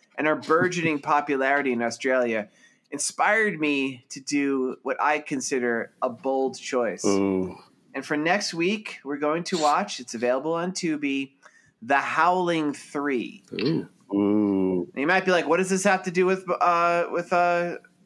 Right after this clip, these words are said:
Speaker 1: Australia?"
Speaker 2: You know, I was just
Speaker 1: The
Speaker 2: gonna, I was just
Speaker 1: Howling
Speaker 2: gonna ask
Speaker 1: Three.
Speaker 2: New York Times <laughs> best-selling author,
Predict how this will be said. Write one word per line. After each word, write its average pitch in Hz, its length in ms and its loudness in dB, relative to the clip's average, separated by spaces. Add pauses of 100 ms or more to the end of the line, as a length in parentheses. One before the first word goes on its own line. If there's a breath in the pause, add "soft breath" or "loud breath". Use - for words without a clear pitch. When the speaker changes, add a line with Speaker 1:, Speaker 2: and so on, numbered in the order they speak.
(180)
Speaker 1:
Australia?" 147 380 4
Speaker 2:
You 180 40 4
know, 185 80 6
I 175 120 4
was 175 260 4
just 190 160 2
Speaker 1:
The 226 60 4
Speaker 2:
gonna, 208 140 4
I 202 100 8
was 208 100 6
just 185 160 4
Speaker 1:
Howling 208 160 4
Speaker 2:
gonna 196 140 4
ask 190 100 6
Speaker 1:
Three. 131 220 2 (180)
Speaker 2:
New 180 80 6
York 180 140 4
Times 175 260 4
<laughs> 170 80 2
best-selling 160 420 2
author, 151 540 2